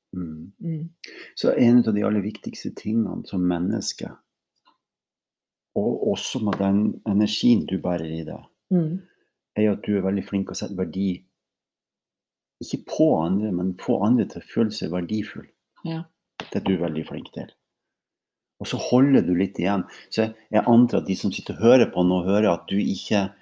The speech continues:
Speaker 1: du, du, du åpner deg til en viss grad, og så holder du igjen.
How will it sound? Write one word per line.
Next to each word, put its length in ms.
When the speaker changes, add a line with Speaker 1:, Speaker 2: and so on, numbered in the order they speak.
Speaker 1:
du, 180
du, 560
du 180
åpner 540
deg 160
til 120
en 80
viss 260
grad, 300
og 60
så 140
holder 500
du 160
igjen. 720